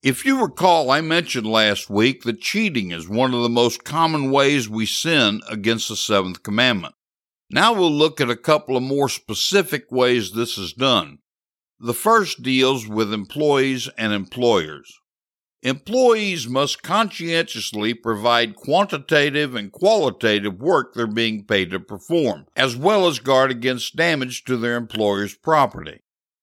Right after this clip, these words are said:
It's a sin to take anything from your employer without his express permission, and I do mean anything. You can't even take a few paper clips from the office or an empty carton from the stockroom without his permission.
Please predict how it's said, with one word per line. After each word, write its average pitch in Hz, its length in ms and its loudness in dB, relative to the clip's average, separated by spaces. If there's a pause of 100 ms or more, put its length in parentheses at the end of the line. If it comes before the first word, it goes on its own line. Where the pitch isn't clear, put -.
(140)
It's 175 240 2
a 147 60 -4
sin 226 380 2
to 135 120 -12
take 208 340 2
anything 110 500 0
from 101 280 -6
your 95 160 -2
employer 98 560 0
without 127 400 2
his 110 200 -4
express 143 480 -2
permission, 143 680 -2 (220)
and 151 180 -2
I 175 140 2
do 185 320 -2
mean 160 500 -2
anything. 110 640 -4 (600)
You 165 120 -6
can't 220 340 2
even 170 280 -2
take 175 280 2
a 123 60 -6
few 170 260 -8
paper 185 460 0
clips 113 420 -2
from 113 240 -6
the 110 140 -2
office 110 520 0 (100)
or 131 200 4
an 139 100 -2
empty 160 300 -4
carton 165 460 2
from 139 260 -4
the 110 100 -8
stockroom 117 680 0
without 92 360 2
his 82 140 -8
permission. 87 680 -6